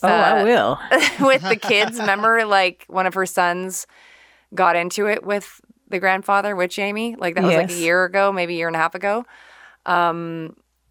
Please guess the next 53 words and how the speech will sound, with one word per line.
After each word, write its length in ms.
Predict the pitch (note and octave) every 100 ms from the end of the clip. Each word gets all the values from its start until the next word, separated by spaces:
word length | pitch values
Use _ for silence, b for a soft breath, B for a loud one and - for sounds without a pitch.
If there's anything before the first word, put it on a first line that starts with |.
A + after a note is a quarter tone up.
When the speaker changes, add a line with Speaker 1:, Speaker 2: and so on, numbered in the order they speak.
| _
Speaker 2:
and 120 | F3+
there 100 | F#3
was, 120 | F3+
like, 240 | F3+ E3+ F#3
some 160 | -
sort 160 | F#3+ G#3
of 80 | F#3+
restraining 500 | E3 - A#3+ D#3 F#3
order, 220 | G#3 A3+
I 80 | A#3
think, 260 | A3+ A#3
put 160 | - A#3+
in 80 | A#3
place 360 | A3+ A3 A#3
at 60 | A3+
the 80 | G#3+
time, 320 | A3 G#3 A3
if 100 | G#3+
memory 320 | G3+ G3+ G3+
serves. 340 | G3+ G#3 G#3 A3
So 280 | A3 F#3+ F3 B B -
it's 160 | F3+
been 140 | - F4+
a 40 |
little 160 | E4 C4
contentious 500 | A3+ G#3+ G3+ G3+ -
for 160 | F#3+
a 80 | E3
while. 560 | D#3+ F#3 C3 C3+ F#3 - -
Um, 540 | E3 D#3+ D#3+ D#3 D3 -
I'm 100 | G3
not 160 | A3
sure 160 | - G3
who 140 | G3
she 160 | F#3+ G3+
wants 260 | F3 E3+ -
to 100 | D#3+
run 180 | F#3+
the 60 | A#3+
show. 160 | - G3
But 100 | F3+
the 80 | G3
thing 220 | C#4 C#4
is, 120 | C#4
is, 140 | A3+
like, 160 | G3+ F#3+
again, 380 | G3 A3+ A3+ G3
ba-, 160 | G3 -
back 260 | F#3+ G3 -
to 160 | G3
her 440 | F3 F#3+ F#3 F3 E3 b b b b -
net 320 | F#3+ G3+ F3
worth, 400 | G3+ G3+ G3 -